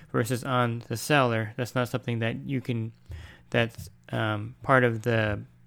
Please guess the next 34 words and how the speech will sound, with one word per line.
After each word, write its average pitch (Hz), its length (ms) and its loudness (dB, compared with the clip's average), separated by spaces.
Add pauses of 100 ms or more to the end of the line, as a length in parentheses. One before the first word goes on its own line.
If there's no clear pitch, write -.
(160)
guarantee 131 500 4
in 113 80 2
most 117 260 0
cases. 117 640 0 (560)
But 123 240 6 (180)
if 139 140 -2
they 131 120 2
cancel 131 380 0
for 131 140 0
any 123 180 2
other 120 160 0
reason, 117 460 0
let's 113 180 -2
say 120 200 0
that 110 180 -6
they 110 300 -2
just - 220 -6
stop - 280 0
paying 123 300 2
their 110 140 -2
bill, 117 480 2 (540)
um, 113 200 0
then 117 160 0
you 113 120 0
probably 127 300 4
would 117 180 0
get 110 140 0
a 110 60 0
refund 113 440 0
on 110 80 -2
that 107 160 0
account, 113 540 -2
or 123 200 -2
if - 220 -10